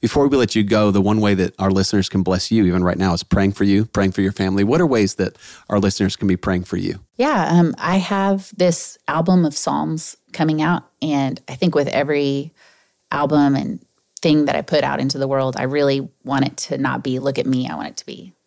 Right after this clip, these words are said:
Speaker 2: "Look at God."
Speaker 1: Yeah.
Speaker 2: But that's always a weird line to walk in the age of social media and also just wanting to be a good steward. So that's a big prayer. Um, and also continuing to have discernment about how to walk faithfully as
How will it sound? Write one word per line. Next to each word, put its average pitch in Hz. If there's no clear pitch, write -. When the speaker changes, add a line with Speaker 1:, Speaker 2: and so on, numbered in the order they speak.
Speaker 2:
"Look 147
at -
God." 131
Speaker 1:
Yeah. 107
Speaker 2:
But 175
that's 220
always 233
a 185
weird 175
line 165
to 160
walk -
in 147
the 143
age 139
of 147
social -
media 135
and 135
also 143
just 131
wanting 135
to 135
be 131
a 120
good 120
steward. 131
So 147
that's 180
a 196
big 185
prayer. 165
Um, 147
and 151
also 151
continuing 151
to 147
have 160
discernment 165
about 151
how 147
to 147
walk 139
faithfully 135
as 123